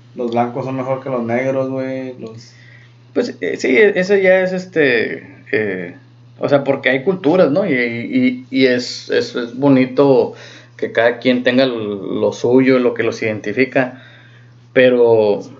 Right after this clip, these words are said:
Speaker 2: o sea, yo creo que te das cuenta de que, o sea, hay unas cosas
Speaker 1: Ajá,
Speaker 2: que
Speaker 1: o sea, es bueno ser único,
Speaker 2: Eh, ajá.
Speaker 1: pero no que seas diferente, güey, quiere decir que eres mejor.
Speaker 2: Ujú, exactamente.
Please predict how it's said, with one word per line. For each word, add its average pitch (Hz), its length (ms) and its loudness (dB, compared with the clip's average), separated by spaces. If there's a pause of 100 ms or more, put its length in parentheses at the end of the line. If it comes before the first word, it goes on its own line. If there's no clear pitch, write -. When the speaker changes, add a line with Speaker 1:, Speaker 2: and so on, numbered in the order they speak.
(580)
Speaker 2:
o - 120 -8
sea, 107 300 0
yo 101 160 -4
creo 117 220 -4
que 110 380 0 (840)
te 110 80 -2
das 104 220 0
cuenta 113 400 -2
de 107 180 -2
que, 95 420 -2 (920)
o 104 180 -10
sea, 92 200 -10
hay 92 140 -2
unas 117 220 -2
cosas 123 280 0
Speaker 1:
Ajá, 170 160 2
Speaker 2:
que 107 200 2
Speaker 1:
o - 20 -2
sea, 143 140 0
es 143 100 -2
bueno 165 240 2
ser 151 220 0
único, 160 560 -2 (100)
Speaker 2:
Eh, 117 140 -2
ajá. 107 180 -6
Speaker 1:
pero 139 200 4
no 139 140 -2
que 160 120 -4
seas 156 220 -2
diferente, 156 580 0
güey, 147 160 0
quiere 139 240 -2
decir 139 240 -4
que - 80 -4
eres 135 140 0
mejor. 135 420 -4 (320)
Speaker 2:
Ujú, 101 380 -10 (300)
exactamente. - 720 -10